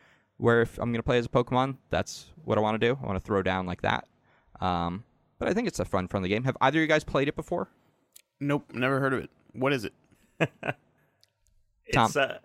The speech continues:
Speaker 3: yeah, it's kinda like, um, I, I think a human is put in, his bo-, soul is put inside the body of a Pokemon, so you're playing as a Pokemon and you go on an adventure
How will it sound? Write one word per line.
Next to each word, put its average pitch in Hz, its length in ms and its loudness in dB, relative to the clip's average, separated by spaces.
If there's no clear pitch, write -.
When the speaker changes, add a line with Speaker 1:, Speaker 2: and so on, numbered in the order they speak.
Speaker 3:
yeah, 156 220 2
it's 139 240 -2
kinda 165 260 -2
like, 139 320 0
um, 117 460 0
I, 107 200 0
I 110 60 -4
think 175 240 -4
a - 20 2
human 156 600 -2
is 113 240 -4
put 135 340 0
in, 131 160 -6
his 110 360 -8
bo-, 113 220 2
soul 127 520 2
is 113 120 -2
put 120 200 -4
inside 113 300 0
the 107 60 -6
body 113 220 2
of 107 80 -4
a 98 40 -4
Pokemon, 117 540 0
so - 140 -2
you're 95 180 2
playing 107 400 -2
as 95 220 2
a - 20 -8
Pokemon 101 640 -2
and 87 80 -6
you 85 80 -4
go 90 400 0
on 87 160 -2
an 85 100 -2
adventure 87 720 -4